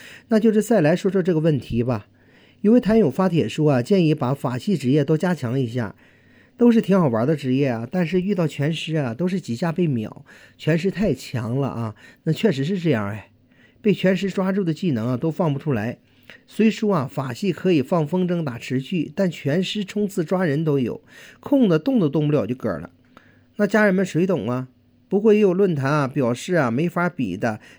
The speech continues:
单挑啊确实拳师比较厉害，但是打boss啊，大型团，团战啊就比较乏力了，也算各有利弊吧。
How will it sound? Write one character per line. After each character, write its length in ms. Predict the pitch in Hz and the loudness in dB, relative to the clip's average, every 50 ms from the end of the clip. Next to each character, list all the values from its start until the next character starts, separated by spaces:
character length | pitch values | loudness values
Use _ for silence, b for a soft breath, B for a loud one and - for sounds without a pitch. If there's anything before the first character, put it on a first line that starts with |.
| B - | B 0
单 240 | - 208 214 226 | 2 2 4 2
挑 220 | 208 180 202 202 202 | 2 4 4 4 4
啊 240 | 196 185 135 113 117 | 4 4 2 0 -2
确 260 | - - - 202 151 | -2 0 0 0 0
实 300 | 135 - - - 147 156 | 0 -2 -4 -2 -4 -2
拳 240 | - - 135 139 143 | -2 -2 -2 -2 -2
师 160 | - - 143 | -2 -4 -4
比 140 | 143 151 143 | -4 -2 -2
较 120 | 127 104 | -2 -2
厉 220 | 110 139 139 120 | 0 0 -2 -2
害， 220 | 110 120 - - - B B B B B B | -2 -6 -10 -12 -16 B B B B B B
但 100 | - 214 | 0 2
是 80 | 208 220 | 2 4
打 160 | - 147 123 | 2 2 -2
boss 400 | 135 - 233 220 175 151 - 127 | 0 2 2 2 2 2 0 -2
啊， 220 | 107 110 107 110 - | -2 -2 -2 -4 -4
大 200 | - 220 202 151 | -2 0 0 0
型 260 | 117 120 131 160 175 | 0 0 -2 -2 -2
团， 320 | 160 - - 139 170 185 156 | -4 -4 -2 -2 -2 -2 -4
团 300 | - - - 120 123 151 | -6 -6 -4 -2 -2 0
战 200 | - 214 185 135 | 0 2 2 2
啊 200 | 110 113 107 107 | 0 -2 -4 -4
就 180 | - - 135 | -2 -2 -2
比 260 | 117 120 - 120 139 165 | -2 0 -2 -2 0 0
较 160 | 156 131 101 | 0 -2 -4
乏 280 | - - 107 101 101 | -4 -10 -10 -6 -4
力 180 | 117 151 160 131 | -2 0 0 0
了， 200 | 95 92 113 - _ B B B B B B B B B B - | -2 -4 -10 -16 _ B B B B B B B B B B 0
也 100 | 156 165 | 0 2
算 160 | - 240 214 | 2 2 4
各 80 | 233 226 | 4 4
有 100 | 185 170 | 4 4
利 140 | 190 220 226 | 4 2 2
弊 160 | 226 233 196 | 4 2 2
吧。 260 | 123 107 - - | 0 -2 -10 -12